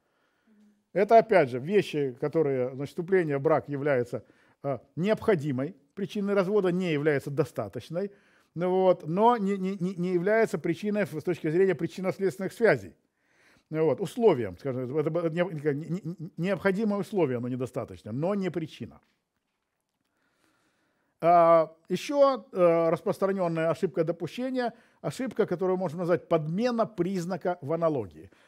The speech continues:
Когда проводится аналогия, ано-, аналогия всегда приводится по какому-то конкретному признаку.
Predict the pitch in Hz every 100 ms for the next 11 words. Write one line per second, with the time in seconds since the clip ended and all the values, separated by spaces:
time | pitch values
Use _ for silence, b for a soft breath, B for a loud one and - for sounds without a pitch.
0 | _ 175 214 285 220 233 220 - 233 185
1 | 220 277 226 180 170 240 240 170 185 233
2 | 214 180 180 175 220 185 180 214 190 160
3 | 156 147 220 208 165 160 147 190 196 180
4 | 170 208 180 110 92 _